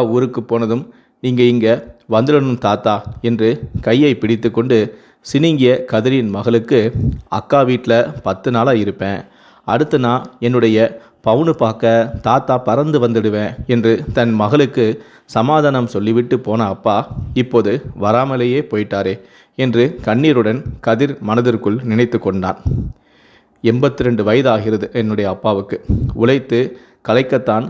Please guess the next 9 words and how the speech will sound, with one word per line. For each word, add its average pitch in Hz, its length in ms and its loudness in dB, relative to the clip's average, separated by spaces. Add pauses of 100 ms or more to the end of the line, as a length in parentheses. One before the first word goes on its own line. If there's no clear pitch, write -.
அவரை 110 320 2 (460)
சபித்திருந்தது 123 760 2 (180)
போல 113 380 2
இந்த 110 260 -2
பிறப்பு. 98 380 -4 (520)
ஊரில் 131 400 2
விவசாயம் 120 720 0
பொய்த்து 110 340 -2
போய் 110 300 0